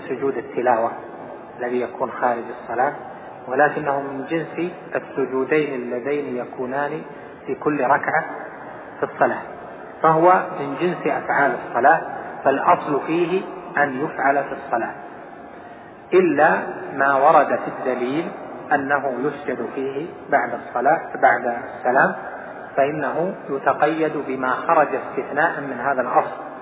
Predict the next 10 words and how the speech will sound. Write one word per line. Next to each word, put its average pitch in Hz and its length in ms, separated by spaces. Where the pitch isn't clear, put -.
وهذا 175 240
الذي 165 320
خرج 156 240
استثناء 139 760
يكون 165 360
في 151 120
صورتين، 123 460
وقد 156 220
تصير 139 500
إلى 123 260